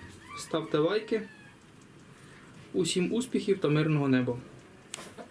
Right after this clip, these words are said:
Друзі, ось я взяв віса. Інтересно ж подивитися, скільки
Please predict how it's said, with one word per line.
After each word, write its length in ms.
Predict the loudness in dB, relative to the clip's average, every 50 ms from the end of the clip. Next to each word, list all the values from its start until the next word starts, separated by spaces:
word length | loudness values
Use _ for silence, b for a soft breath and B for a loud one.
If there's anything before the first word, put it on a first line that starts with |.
| -16 -16 -14 -14 -14 -14 -14 -14 -14 -14 -14 -14 -14 -16 -16 -16 -16 -18 -18 -18 -20 -20 -20 -20 -20 -20 -20 -20 -20 -20 -20 -20 -20 -20 -20 -20 -20 -20 -20 -20 -20 -20 -20 -20 -20 -20 -20 _ _ _ _ _ -18 -16 -12 -4 0
Друзі, 260 | 2 2 2 4 2
ось 220 | 2 2 2 2 2
я 60 | 2
взяв 300 | 2 4 2 2 2 0
віса. 360 | -2 -2 -2 0 -2 -2 -4 -6 -6 -2
Інтересно 500 | 0 0 2 2 2 2 2 2 0 -4
ж 60 | -2 0
подивитися, 420 | 0 2 2 2 2 2 0 -2 -2
скільки 400 | -2 0 -2 0 2 0 0